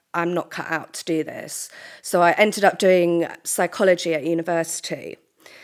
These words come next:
And once I left university, our parents had always been quite strict in terms of, "Okay, if you're home, you have to pay rent." You know, we, we, we stopped getting any sort of pocket money at sixteen and, and we worked for any money.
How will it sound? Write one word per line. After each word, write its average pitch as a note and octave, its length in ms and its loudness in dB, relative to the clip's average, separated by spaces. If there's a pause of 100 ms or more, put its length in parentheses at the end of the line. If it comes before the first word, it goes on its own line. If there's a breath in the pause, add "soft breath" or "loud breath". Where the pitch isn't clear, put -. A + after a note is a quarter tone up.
(200 loud breath)
And F3+ 100 -6
once G3 200 2
I F#3 100 4
left - 600 2
university, E3+ 960 0 (320 loud breath)
our E3 100 -6
parents G3+ 300 -2
had F#3 100 -12
always E3 320 -2
been D#3+ 300 -4 (360)
quite - 380 -6
strict - 460 -4
in E3 100 -4
terms D#3+ 380 -6
of, D#3 280 -6
"Okay, D#3+ 240 -6
if D#3+ 120 -6
you're E3+ 100 -6
home, E3 460 -2
you D#3 60 -8
have E3 160 -14
to - 80 -20
pay E3 200 -8
rent." D#3 640 -8
You E3 100 -10
know, C#3 200 -12 (200)
we, C#3+ 240 -14
we, E3 360 -6
we E3 120 -10
stopped - 300 -6
getting D#3+ 260 -4
any D#3 140 -6
sort D#3 220 -12
of - 60 -20
pocket - 280 -8
money D#3 200 -6
at C#3+ 100 -18
sixteen - 760 -10
and, - 300 -14
and D#3 100 -8
we D#3 100 -10
worked D#3+ 420 -8
for E3 80 -6
any D#3 200 -6
money. D#3 400 -8